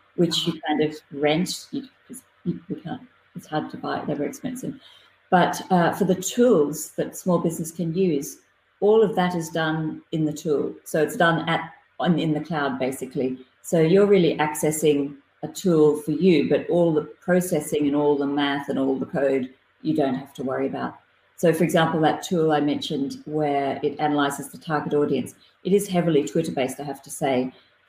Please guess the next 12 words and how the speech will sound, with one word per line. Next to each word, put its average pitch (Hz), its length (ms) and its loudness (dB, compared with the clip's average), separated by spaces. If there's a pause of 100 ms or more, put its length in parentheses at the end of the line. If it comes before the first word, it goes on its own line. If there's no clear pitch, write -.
Uh, 139 380 0
but - 200 0
Twitter 170 260 0
does 151 280 0
have, 160 200 -4
I 151 80 -2
think, 143 280 -4 (200)
I - 20 -18
can't 175 260 -8
remember 160 220 -4
how 160 260 -4
many 151 520 0